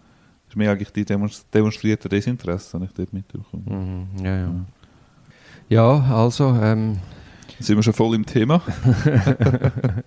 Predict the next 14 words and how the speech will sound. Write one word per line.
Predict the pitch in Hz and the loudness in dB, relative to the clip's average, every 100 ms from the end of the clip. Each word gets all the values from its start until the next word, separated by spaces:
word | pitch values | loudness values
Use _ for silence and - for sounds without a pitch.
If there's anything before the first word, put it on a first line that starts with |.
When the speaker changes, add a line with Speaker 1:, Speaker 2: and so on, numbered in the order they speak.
| - - | -12 -4
Speaker 2:
Ja | - | 2
gut, | 131 170 | 2 2
wir | 143 | 0
können | 135 113 | -2 0
grad | 131 - | 0 2
beim | 123 | -2
Thema | - 123 117 110 | 2 2 2 2
bleiben. | 131 165 175 | 0 2 2
Jetzt | 127 - | 0 0
nehmen | 135 123 120 | 2 2 2
wir | 113 | 2
an, | 113 117 107 | 4 4 2
unser | 113 110 | 0 0
Staatsanwalt, | 110 - 107 120 - 117 113 110 113 - - | -4 0 2 0 -2 0 2 2 -2 -8 -18